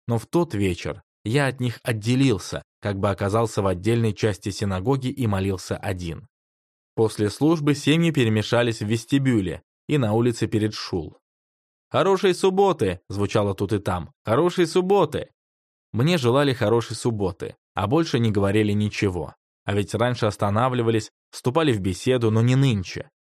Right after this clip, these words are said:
Завидев меня, бормотали "Хорошей субботы!" и побыстрее проходили дальше. Все, за исключением мистера Гутмана. Мистер Гутман —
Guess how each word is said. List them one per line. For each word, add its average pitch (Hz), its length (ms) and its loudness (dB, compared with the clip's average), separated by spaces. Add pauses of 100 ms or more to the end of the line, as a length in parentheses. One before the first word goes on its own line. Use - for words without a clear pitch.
(220)
Завидев 113 500 2
меня, 120 320 0
бормотали 107 680 -2 (180)
"Хорошей 113 400 0
субботы!" 135 560 -2 (200)
и 170 100 0
побыстрее 123 520 0
проходили 101 500 -2
дальше. 87 520 -6 (600)
Все, 151 400 0
за 113 200 2
исключением 120 680 0
мистера 104 460 -2
Гутмана. 90 580 -8 (320)
Мистер 107 340 -2
Гутман — 98 500 -2